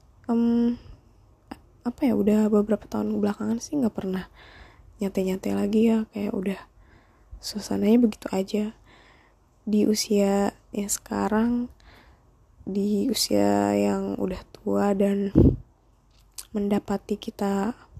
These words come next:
ada perayaan kayak gini,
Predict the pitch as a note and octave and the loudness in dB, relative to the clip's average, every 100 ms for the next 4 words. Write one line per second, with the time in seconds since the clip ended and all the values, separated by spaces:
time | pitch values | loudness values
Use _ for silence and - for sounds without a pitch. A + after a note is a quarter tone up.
0 | - - - - _ _ - F#3+ F#3 F#3+ | -20 -20 -20 -20 _ _ -8 -4 -2 -2
1 | - - F#3+ F#3 F#3+ F#3 F#3 F#3 F#3 G3+ | -4 -4 0 0 0 -2 0 0 0 2
2 | G#3+ G#3+ A3 A#3 | 2 2 0 -4